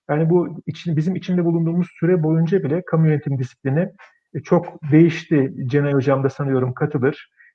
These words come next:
Ben son yirmi yirmi beş yıldır bu disiplinin içerisinde, e, bulunuyorum. E, oldukça fazla değişim gördüm. E, geçmişle bugünü kıyasladığımda, e,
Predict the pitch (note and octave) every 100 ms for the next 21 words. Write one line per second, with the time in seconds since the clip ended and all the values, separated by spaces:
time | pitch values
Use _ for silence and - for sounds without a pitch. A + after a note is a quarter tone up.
0 | - C#3+ C#3 C#3+ C#3+ C3+ C#3 C#3+ C3+ C#3+
1 | C#3+ D#3 - A2+ A2+ A#2+ A#2+ - C3 B2
2 | - C3 A#2 B2+ A#2+ A#2+ A#2 - _ -
3 | A#2 A#2 A#2 - - _ _ _ _ _
4 | _ _ _ C3 C3 C3+ C3+ B2 C3+ G#3
5 | - _ _ _ C3+ B2+ A#2+ D3+ D#3 F3+
6 | G3+ E3+ F3 F3+ D#3 C#3 A#2+ B2 A#2 A2+
7 | A2 B2+ D#3 - - B2+ A2+ C#3+ C3 C3+
8 | - C#3 C#3 C#3+ C#3 C3+ C3 - B2+ B2+
9 | B2 B2 D#3+ - _ _ _ _ - A#2+
10 | A#1+ A#1+